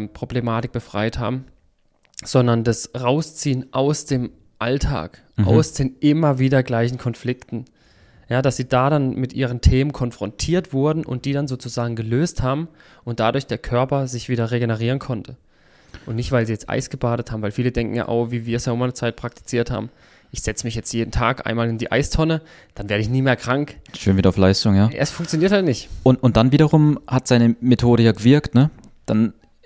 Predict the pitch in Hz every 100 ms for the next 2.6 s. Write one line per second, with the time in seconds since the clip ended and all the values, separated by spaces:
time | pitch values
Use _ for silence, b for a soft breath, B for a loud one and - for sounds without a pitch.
0 | - - _ - 131 127 - 117 110 107
1 | 113 113 - 120 143 123 117 - 104 110
2 | 139 - 175 180 -